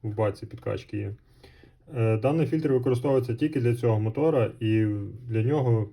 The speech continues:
можна ставити тільки цей фільтр. Він йде або під оригіналом, або той же самий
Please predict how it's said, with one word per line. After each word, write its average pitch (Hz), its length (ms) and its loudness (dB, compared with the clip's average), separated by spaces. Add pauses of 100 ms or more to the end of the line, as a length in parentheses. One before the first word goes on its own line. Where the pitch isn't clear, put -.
можна 117 260 2
ставити 113 400 0
тільки 120 280 -2
цей 104 200 -4
фільтр. 107 340 -8 (520)
Він 135 120 2
йде 135 180 2
або 120 240 4
під 123 180 0
оригіналом, 131 640 2
або 120 340 2
той 120 140 0
же 113 120 -4
самий 110 500 2